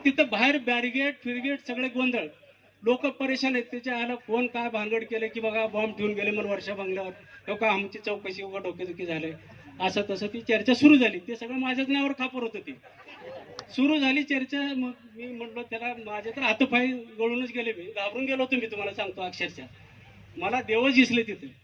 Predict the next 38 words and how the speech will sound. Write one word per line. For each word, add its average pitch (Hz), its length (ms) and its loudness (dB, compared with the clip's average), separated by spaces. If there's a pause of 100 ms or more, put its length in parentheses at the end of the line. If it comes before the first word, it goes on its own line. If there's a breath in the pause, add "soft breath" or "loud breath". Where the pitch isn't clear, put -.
(680)
मग 254 200 4
मी 262 200 6
त्याला 240 220 -4
एक 240 180 -2
रिक्वेस्ट 220 400 -6 (420)
मन 233 200 4
घट 220 300 0
करून, 214 300 -4
शेवटी 196 340 -10 (140)
थोडंफार 226 360 -6 (760)
पत्रकाराची 233 600 2
माझी 233 220 -2
नाळ 214 200 0
असल्यामुळं 220 400 -2 (180)
थोडं 247 260 0
डेअरिंग 226 260 8
करून 220 300 4 (400)
आणि 269 100 -2
शेवटी 262 300 0
साहेब 262 280 4
आहे 269 120 0
मध्ये 220 240 -2 (840)
बघायला 247 300 2
येईल 220 120 0
म्हणलं 185 220 -6
जेल. 170 280 -2
मग 185 160 -2
शेवटी 220 380 8
त्याला 226 400 2
धरलो, 208 440 -10
त्याला 202 160 -6
म्हणलो, 185 300 -8
"मी 208 80 -6
साहेब 190 320 -6
तुमच्या 185 240 4
हात 180 140 6
जोडतो 170 340 -4
मी 135 140 -2